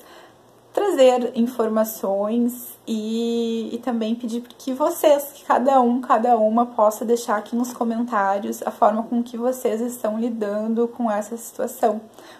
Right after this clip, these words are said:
pra compartilhar com outras pessoas também. Ah, mas que cada um faça aquilo que sentir que, que vai lhe trazer bem, que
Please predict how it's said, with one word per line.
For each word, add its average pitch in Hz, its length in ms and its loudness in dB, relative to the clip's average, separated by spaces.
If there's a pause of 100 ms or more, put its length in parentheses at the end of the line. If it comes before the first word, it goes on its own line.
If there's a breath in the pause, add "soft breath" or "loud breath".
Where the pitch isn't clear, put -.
pra 262 140 2
compartilhar 254 760 2
com 226 120 -4
outras 214 380 -2
pessoas 208 520 -4
também. 196 460 -8 (800 loud breath)
Ah, 202 180 -2
mas 214 220 4
que - 100 -18
cada 220 340 2
um 214 300 2
faça 202 520 2
aquilo 220 560 -4
que 226 160 -12
sentir 226 720 -6 (480 loud breath)
que, 233 720 -4
que - 120 -14
vai 269 140 6
lhe 220 160 -4
trazer 226 320 0
bem, 202 600 -4
que 202 220 -10